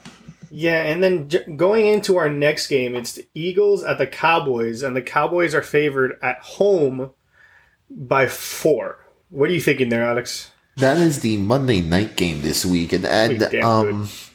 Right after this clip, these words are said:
Speaker 1: good.
Speaker 2: the, the, the reason I, the reason that, so I wasn't,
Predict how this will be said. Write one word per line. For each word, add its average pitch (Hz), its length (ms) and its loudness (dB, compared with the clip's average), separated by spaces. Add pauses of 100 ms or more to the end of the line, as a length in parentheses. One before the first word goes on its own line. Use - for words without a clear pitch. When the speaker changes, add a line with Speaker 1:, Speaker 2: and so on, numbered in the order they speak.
(120)
Speaker 1:
good. 123 140 -16 (280)
Speaker 2:
the, 123 480 0
the, 127 280 -2 (140)
the 151 80 -2
reason 233 360 4
I, 170 120 2
the 143 220 -4
reason 180 380 4
that, 127 440 2
so 123 260 2
I - 180 2
wasn't, 135 320 -2